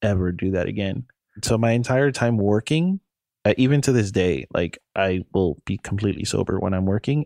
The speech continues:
And it's not like people don't ask me. And my answer, and I tell kids this all the time, "If you say this, people will think you're cool."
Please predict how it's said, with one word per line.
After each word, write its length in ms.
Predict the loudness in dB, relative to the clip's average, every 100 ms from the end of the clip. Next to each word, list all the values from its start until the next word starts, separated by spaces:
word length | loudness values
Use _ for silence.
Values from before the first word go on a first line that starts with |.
| 0
And 300 | 0 2 0
it's 180 | -2 0
not 100 | 2
like 100 | 2
people 220 | 2 0
don't 180 | 0 0
ask 300 | -2 -2 -2
me. 240 | -2 -2 -4 -12 -20 -20 -20 _
And 100 | 2
my 100 | 4
answer, 480 | 4 2 2 2 2
and 360 | 0 -2 0 0
I 80 |
tell 220 | -2 -2 -2
kids 280 | 0 0
this 140 | -2 0
all 160 | 0
the 60 | 0
time, 180 | 0 -2
"If 160 | -2 0
you 100 | 0
say 240 | 2 2
this, 240 | 2 0 -2
people 300 | -4 0 2
will 140 | 2
think 200 | 2 0
you're 140 | 0 0
cool." 360 | 2 4 2